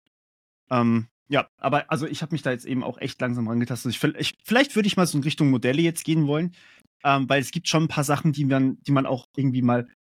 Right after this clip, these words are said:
für sich ausprobieren muss. Und ich bin da tatsächlich so langsam schrittweise hingegangen, hab gesagt, "Okay, und jetzt machst du das, jetzt machst du das, jetzt machst du das." Und, ähm, mich würd wahnsinnig interessieren, ob du auch solche, solche Versuche gemacht hast und was da so deine, deine Rückschlüsse waren.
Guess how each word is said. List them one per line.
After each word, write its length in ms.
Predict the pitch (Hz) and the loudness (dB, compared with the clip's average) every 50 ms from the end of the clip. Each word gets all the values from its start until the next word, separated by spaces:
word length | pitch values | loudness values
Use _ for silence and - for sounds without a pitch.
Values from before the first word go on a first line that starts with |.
| _ _ _ - | _ _ _ -4
für 80 | - 143 | -2 0
sich 180 | 156 143 175 | 0 0 0
ausprobieren 460 | - 143 165 156 - 156 135 131 120 | 2 0 0 0 0 0 0 2 2
muss. 180 | 120 117 113 - | 2 2 0 -2
Und 60 | 127 | -2
ich 120 | 127 - - | -4 -2 -2
bin 140 | - 170 | 0 2
da 80 | 185 180 | 2 2
tatsächlich 400 | 156 - 151 143 165 147 131 - | 0 0 -4 -6 -6 -8 -8 -8
so 240 | - 147 135 131 - - | -8 -6 -6 -8 -8 -8
langsam 500 | - 135 139 147 165 175 170 190 180 165 | -4 0 0 2 2 0 0 0 -2 -2
schrittweise 500 | - - 180 175 - 147 160 143 131 123 | -2 -4 -4 -4 -2 -4 -4 -2 -4 -2
hingegangen, 480 | 120 156 151 131 117 123 120 123 127 | -2 -2 -2 -2 -2 -2 -2 -2 -2
hab 100 | 123 113 | -2 -2
gesagt, 280 | - 113 120 117 - - | -4 -2 -4 -4 -4 -4
"Okay, 200 | - - 123 113 | -4 -2 0 2
und 60 | 113 | 2
jetzt 200 | 120 123 - - | 0 0 0 -2
machst 180 | 123 117 - - | -4 -4 -4 -4
du 40 | |
das, 260 | 113 - 160 208 - - | -2 -2 -2 -2 -4 -8
jetzt 120 | 117 - | -8 -4
machst 180 | 123 117 - - | -4 -4 -4 -6
du 60 | 120 | -6
das, 180 | - - - | -6 -6 -6
jetzt 140 | - 123 - | -6 -6 -2
machst 220 | 135 127 120 - - | -2 -2 -2 -2 -8
du 40 | |
das." 180 | - - 131 - - - - - - - - _ _ _ _ - | -8 -8 -8 -8 -10 -18 -20 -20 -20 -20 -20 _ _ _ _ -2
Und, 480 | 139 139 143 139 135 139 139 135 131 - | 2 4 4 6 4 4 2 0 -2 -4
ähm, 380 | - 127 131 131 131 127 127 127 - - | -2 0 0 2 0 0 -2 -4 -6 -10
mich 420 | - 135 165 156 165 165 160 - | -14 -12 -6 -2 0 0 0 0
würd 140 | 196 208 202 - | -2 -2 2 2
wahnsinnig 320 | 180 202 196 175 151 175 | 2 2 2 -2 -2 -4
interessieren, 320 | 160 - - - 175 160 | -6 -6 -4 -4 -2 -2
ob 80 | 151 - | -2 -2
du 100 | - - | -4 -2
auch 120 | - 147 | -2 0
solche, 440 | - - 139 127 - 135 127 123 120 | 2 0 0 2 2 2 2 0 0
solche 200 | 135 127 107 123 | -4 -6 -6 -6
Versuche 340 | 117 120 107 127 156 143 156 | -6 -6 -2 -2 -4 -2 0
gemacht 260 | 156 160 160 151 - | 0 2 2 2 0
hast 140 | - 135 131 | -2 0 0
und 40 | 135 | 0
was 120 | 131 120 | 0 2
da 160 | - 127 120 113 | 0 0 0 0
so 160 | 113 117 117 | -2 -2 -2
deine, 340 | 104 117 120 110 117 113 110 - - | 0 0 0 2 0 0 -2 -4 -4
deine 180 | 120 123 117 | -2 0 2
Rückschlüsse 480 | 110 147 147 - - 135 113 - 110 98 | 2 2 0 0 -4 -4 -4 -6 -8 -8
waren. 200 | 107 104 110 120 | -6 -8 -8 -8